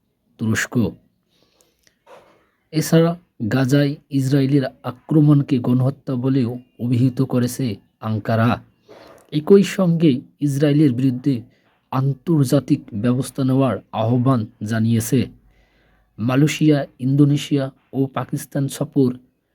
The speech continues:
শেষে ফেরার পথে সাংবাদিকের এসব কথা বলেন এরদোয়ান।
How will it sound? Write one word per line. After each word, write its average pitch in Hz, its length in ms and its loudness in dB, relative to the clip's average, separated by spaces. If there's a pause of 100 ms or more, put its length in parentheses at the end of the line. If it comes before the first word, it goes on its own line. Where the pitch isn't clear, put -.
(160)
শেষে - 380 0
ফেরার 147 420 0
পথে 135 420 -2 (960)
সাংবাদিকের 147 800 2 (480)
এসব 131 240 -6 (100)
কথা 123 240 -4
বলেন 120 380 0 (220)
এরদোয়ান। 107 580 0